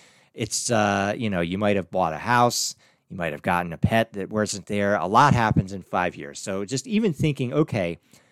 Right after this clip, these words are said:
maybe if things go well, these guys are gonna debut in twenty twenty-eight. It's crazy. Like, pretty much everybody who debuted for the Orioles earlier than Adley Rutschman is going to reach free agency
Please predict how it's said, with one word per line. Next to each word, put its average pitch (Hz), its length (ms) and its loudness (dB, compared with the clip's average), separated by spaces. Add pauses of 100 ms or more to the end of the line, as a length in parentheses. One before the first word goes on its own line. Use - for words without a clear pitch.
(140)
maybe 208 260 8
if 180 80 4
things 160 300 2
go 156 120 6
well, 117 300 6
these 117 200 0
guys 117 220 2
are 117 60 -2
gonna 113 180 -2
debut 95 400 0
in 90 80 -2
twenty 104 300 -6
twenty-eight. 87 540 -8
It's - 160 -12
crazy. 80 480 -12
Like, 95 320 -8 (560)
pretty 254 180 4
much 226 340 4
everybody 147 760 6 (300)
who 143 420 4 (340)
debuted 139 480 4
for 151 240 6
the 131 80 4
Orioles 117 640 6
earlier 190 420 10
than 147 160 6
Adley 131 400 4
Rutschman 98 640 2
is 104 160 -8
going 117 260 0
to 127 120 -6
reach 107 320 -4
free 123 280 0
agency 92 640 0